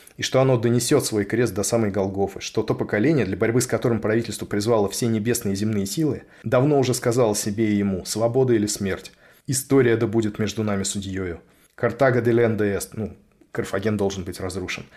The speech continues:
Да здравствует честная и храбрая русская молодежь. Да здравствует Конституция. Следователь Доброжинский прочитал все это очень внимательно и начал свою игру.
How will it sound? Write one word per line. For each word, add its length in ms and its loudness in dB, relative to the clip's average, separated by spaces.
Да 220 2
здравствует 520 2
честная 420 2
и 120 -2
храбрая 600 0
русская 400 0
молодежь. 580 -2
Да 220 -2
здравствует 500 -4
Конституция. 640 -6
Следователь 540 2
Доброжинский 840 2
прочитал 360 2
все 140 0
это 100 0
очень 200 2
внимательно 560 2
и 60 -2
начал 280 4
свою 360 4
игру. 260 2